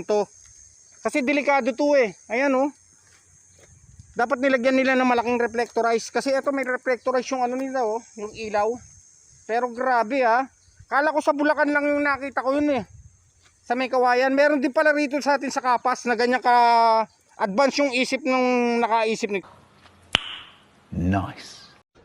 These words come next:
Speaker 1: Ito. Ayun yung daan, oh. Grabe.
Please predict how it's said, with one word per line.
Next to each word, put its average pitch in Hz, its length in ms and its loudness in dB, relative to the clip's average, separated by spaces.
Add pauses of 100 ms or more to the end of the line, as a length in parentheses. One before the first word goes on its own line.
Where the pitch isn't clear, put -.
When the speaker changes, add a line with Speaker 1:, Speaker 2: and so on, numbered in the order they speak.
(1900)
Speaker 1:
Ito. 214 240 -2 (1400)
Ayun 277 280 -4
yung 233 60 -6
daan, 226 300 0
oh. 226 60 -14 (580)
Grabe. 202 560 0